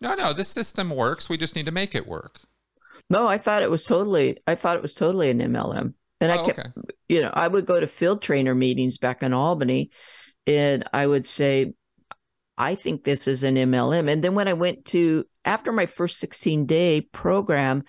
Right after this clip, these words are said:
Speaker 2: they had four days of meetings of if you wanted to open a center. Right. And so we would go to these meetings. They would lay out the pay plan if you wanted to open a center and stuff like that. And,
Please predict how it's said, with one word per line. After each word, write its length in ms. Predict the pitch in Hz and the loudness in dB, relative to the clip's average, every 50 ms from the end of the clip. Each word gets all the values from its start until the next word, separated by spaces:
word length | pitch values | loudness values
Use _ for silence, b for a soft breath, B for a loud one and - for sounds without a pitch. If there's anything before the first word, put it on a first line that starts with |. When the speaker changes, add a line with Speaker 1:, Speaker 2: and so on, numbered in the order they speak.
| B B B B B | B B B B B
Speaker 2:
they 100 | - 160 | 0 0
had 220 | 160 160 143 139 - | 2 2 0 -2 -4
four 280 | - - 165 165 170 | -4 -2 0 2 2
days 300 | 165 165 160 156 143 147 | 2 2 0 0 -2 -4
of 100 | 143 - - - | -6 -10 -6 -2
meetings 460 | 156 151 160 156 147 143 135 131 - | 0 2 2 4 4 2 2 2 2
of 180 | 143 131 - - | 0 -2 -2 -2
if 160 | - 135 - 139 | -6 -4 -2 -2
you 100 | 139 120 | -2 0
wanted 320 | 120 135 135 131 131 117 | 0 0 2 2 2 0
to 80 | - - | 0 0
open 300 | - 131 127 - - - | -2 0 0 0 -2 -2
a 80 | - | -2
center. 580 | - - - 135 135 127 - - 78 69 - - _ _ _ _ _ _ _ _ _ _ _ _ _ _ _ _ _ _ _ _ _ _ _ _ _ _ _ - | -4 -2 -2 0 0 0 0 -2 -4 -6 -6 -8 _ _ _ _ _ _ _ _ _ _ _ _ _ _ _ _ _ _ _ _ _ _ _ _ _ _ _ -2
Right. 380 | 123 127 131 139 143 - - _ _ - | 0 2 2 2 0 -2 -4 _ _ 0
And 260 | - 143 139 139 131 | 2 2 2 2 2
so 560 | - - 151 143 139 139 139 135 135 127 - - | 0 2 2 4 4 4 4 4 4 2 0 0
we 180 | - 151 151 | 0 0 2
would 260 | 139 139 143 131 - | 2 2 0 0 0
go 160 | - 160 151 165 | 2 2 2 2
to 100 | 170 160 | 2 0
these 220 | 156 127 127 139 | -2 -4 -4 -2
meetings. 220 | 156 175 170 147 | -2 -2 0 0
They 180 | 156 151 143 147 | 2 2 2 2
would 160 | 135 139 110 | 2 2 2
lay 220 | 139 143 143 143 135 | 2 2 2 4 2
out 160 | 131 - - | 2 0 -2
the 80 | 135 | -6
pay 280 | - - - 131 135 131 | -4 0 0 2 2 0
plan 360 | - - 131 131 131 131 131 | -2 -2 -2 0 2 2 0
if 140 | 131 - - | 0 -2 -2
you 80 | 135 120 | -4 -2
wanted 340 | 120 123 123 127 131 120 | 0 2 2 2 2 2
to 40 | - 92 | 2 0
open 260 | 123 - - - 123 | 0 0 0 0 0
a 80 | 123 | -2
center 500 | 120 - - 131 127 127 127 131 127 127 | -2 -2 0 0 2 2 4 4 4 2
and 100 | 127 127 | 2 0
stuff 240 | 120 - 127 123 - | 0 -2 -4 -4 -2
like 160 | 110 110 - - | -2 -4 -2 0
that. 300 | 135 127 127 120 113 - - | 0 0 2 0 -2 -2 -2
And, 340 | 131 127 120 123 127 127 | 0 2 2 2 0 -2